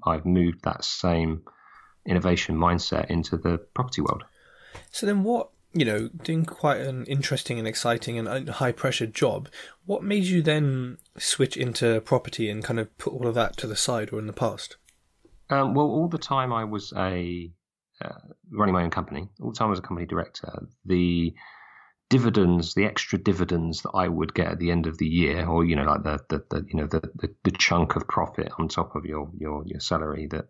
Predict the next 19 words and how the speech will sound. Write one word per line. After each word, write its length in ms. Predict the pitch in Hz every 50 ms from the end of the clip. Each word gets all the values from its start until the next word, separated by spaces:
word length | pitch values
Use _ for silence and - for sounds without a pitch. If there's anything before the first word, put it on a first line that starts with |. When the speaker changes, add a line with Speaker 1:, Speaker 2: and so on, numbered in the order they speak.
| -
Speaker 1:
that, 100 | - - - -
you 100 | - 76
know, 80 | 71 - - _ -
the 80 | -
director 480 | 80 - 85 82 - - - - 78 76
is, 240 | 73 73 76 - - -
is 140 | - 76 71
due, 260 | - - 76 80 107 - -
taking 280 | - - 82 71 73 73
all 80 | 73
the 80 | 73 76
risk, 360 | 76 85 - - - - - - - - - - - - - - - - - _ -
um, 460 | 101 101 98 98 98 98 98 90 - _ _ - - _
I 180 | - 107 117 117
would 160 | 113 110 107
invest 320 | 113 107 104 113 104 - -
that 100 | 98 95
in 60 | 101
property. 500 | - 143 135 - - - - 76 82